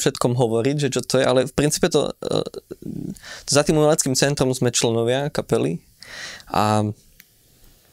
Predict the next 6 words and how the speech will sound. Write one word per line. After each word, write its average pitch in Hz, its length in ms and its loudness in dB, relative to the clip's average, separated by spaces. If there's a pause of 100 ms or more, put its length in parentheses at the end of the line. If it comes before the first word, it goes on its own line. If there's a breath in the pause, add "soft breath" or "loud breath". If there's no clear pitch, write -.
(320)
vízia 131 560 4
toho, 120 320 2
toho 117 240 2
centra 151 400 2
ako 127 160 0
takého 143 640 -2